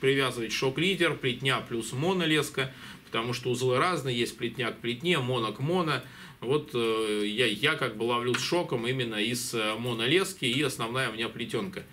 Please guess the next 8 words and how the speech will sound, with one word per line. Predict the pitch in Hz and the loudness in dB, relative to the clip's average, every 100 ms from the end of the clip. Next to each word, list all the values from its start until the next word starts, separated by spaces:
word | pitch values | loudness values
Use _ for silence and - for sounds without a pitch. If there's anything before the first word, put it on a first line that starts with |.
| - - - - | -20 -18 -14 -2
Значит, | 139 135 139 135 | 0 2 0 2
э, | 120 120 117 110 104 - | 0 2 2 0 -2 2
по, | 170 170 131 107 - - | 4 6 4 -2 -8 -18
э, | 135 110 110 107 | -12 -8 -6 -4
соответственно, | 139 127 143 127 139 120 | -2 0 0 0 -2 -2
три | - 156 | 2 4
вершинки | 143 147 - 170 131 - 117 98 - - - - - | 4 2 4 4 2 0 0 0 -4 -16 -20 -12 -4
идут | 127 123 143 147 113 | -2 0 4 4 2